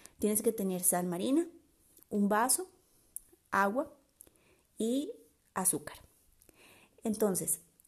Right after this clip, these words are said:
eh, una manera de limpiarlos es poner en un vaso agua y sal marina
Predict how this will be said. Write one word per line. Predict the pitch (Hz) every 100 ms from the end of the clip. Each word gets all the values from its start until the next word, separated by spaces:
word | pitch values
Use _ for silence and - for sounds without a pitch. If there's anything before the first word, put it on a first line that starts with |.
| _ _ -
eh, | 190 185 190
una | - 285
manera | 381 247 226 277 311 -
de | 185 180 175
limpiarlos | 170 - 170 - 277 - - _ _ _ _ - _ _ - - -
es | 190 226 269 - - _ _ _ -
poner | 180 180 190 - _ _ _
en | 180 175 170 160
un | 190 202
vaso | 208 202 - 277 - _ _ _ - -
agua | - 196 185 269 - _ _ _ _ _
y | 220 247
sal | - - 180
marina | 196 196 196 202